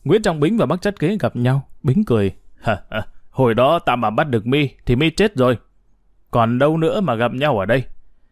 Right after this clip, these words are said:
Bác Chát Kế ôm Bính giàn giụa nước mắt. "Vì đã còn hiểu tao, cho nên trời xui đất khiến mi không tìm được tao để giết tao." Khi phong trào Nghệ Tĩnh lắng xuống,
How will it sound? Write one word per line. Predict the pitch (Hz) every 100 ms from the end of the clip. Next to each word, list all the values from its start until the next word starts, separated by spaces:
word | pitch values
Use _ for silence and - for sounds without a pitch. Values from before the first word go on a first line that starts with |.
| - -
Bác | 120 120
Chát | 131 -
Kế | 113
ôm | 113 113 107
Bính | 110 156 208
giàn | 110 98
giụa | 101
nước | 104 135 196
mắt. | 170 - - - _ _ -
"Vì | 104 110
đã | 101 95
còn | 117 107
hiểu | 98 95
tao, | 95 117 135 - -
cho | 131
nên | 131 135
trời | 110 98
xui | - 147
đất | 180 -
khiến | 139 202
mi | 185
không | 180 175
tìm | 165 113 101
được | 107 -
tao | 143 147
để | 98
giết | 90 175
tao." | - 113 - - _ _ - - - - _ _ _ _ _ _
Khi | - 139 139 135
phong | 131
trào | 135 110 101
Nghệ | 101 107
Tĩnh | 104 123 117 175 220 233
lắng | 135 147
xuống, | - 127 135 226